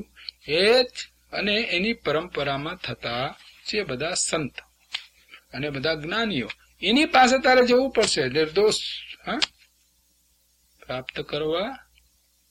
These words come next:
વચન કોનું? સત્ય કેવળ માનવું, નિર્દોષ અન્નનું કથન. તે જ જેને અનુભવ્યો.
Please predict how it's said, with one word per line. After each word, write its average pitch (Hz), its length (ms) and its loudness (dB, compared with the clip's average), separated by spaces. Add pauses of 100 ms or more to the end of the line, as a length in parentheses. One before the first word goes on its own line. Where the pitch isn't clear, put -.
(420)
વચન 160 280 -2
કોનું? 160 460 -2
સત્ય 156 400 -4
કેવળ 160 400 2
માનવું, 160 680 -4
નિર્દોષ 156 640 0
અન્નનું 185 320 -4
કથન. 175 340 -4
તે 214 380 4
જ 240 140 6
જેને 233 340 6
અનુભવ્યો. 233 720 6